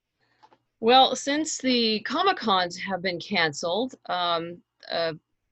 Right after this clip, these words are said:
basically a, a big chunk of my, um, you know, finances have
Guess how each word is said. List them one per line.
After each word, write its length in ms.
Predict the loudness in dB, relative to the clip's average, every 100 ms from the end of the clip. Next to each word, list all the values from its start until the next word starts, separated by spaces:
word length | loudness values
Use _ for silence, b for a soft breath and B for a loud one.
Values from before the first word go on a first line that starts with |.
| _ _
basically 440 | 2 2 0 0 0
a, 100 | 0
a 120 | -6
big 280 | 2 2 4
chunk 280 | 0 0 -2
of 160 | -6
my, 440 | -4 0 2 2 0
um, 380 | -4 -4 -4 -8 _
you 120 | -4
know, 220 | 0 -2 -4 _ _ _ _ _ _ _
finances 680 | 6 6 6 4 0 -6 -6
have 460 | -6 -2 2 2 0